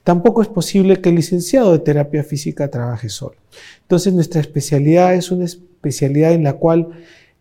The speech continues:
eh, funciona bien si todas las partes involucradas nos llevamos bien.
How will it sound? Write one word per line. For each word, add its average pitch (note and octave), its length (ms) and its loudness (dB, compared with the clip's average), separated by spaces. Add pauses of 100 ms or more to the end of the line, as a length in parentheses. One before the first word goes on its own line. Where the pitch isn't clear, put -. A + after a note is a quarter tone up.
eh, C#3 240 -2
funciona G#3 880 0
bien F#3 540 4 (480)
si - 220 -2
todas A#3 300 2
las G3+ 220 0
partes G#3 840 0 (1200)
involucradas F3+ 880 4
nos C3+ 260 -2
llevamos C#3 680 -2 (220)
bien. A2+ 460 -8